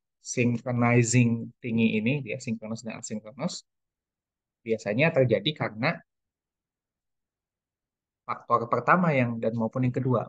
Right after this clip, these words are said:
baik itu disebabkan oleh network maupun oleh node. Kalau dalam network misalkan karena apa? Karena paket yang dikirim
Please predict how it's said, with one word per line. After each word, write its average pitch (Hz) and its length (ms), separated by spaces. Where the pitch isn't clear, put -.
baik 117 540
itu - 100
disebabkan 113 600
oleh 104 160
network - 400
maupun 135 320
oleh 113 160
node. 131 320
Kalau 117 160
dalam 113 240
network 143 300
misalkan 165 320
karena 151 260
apa? 151 220
Karena 123 240
paket 113 340
yang 113 80
dikirim 110 380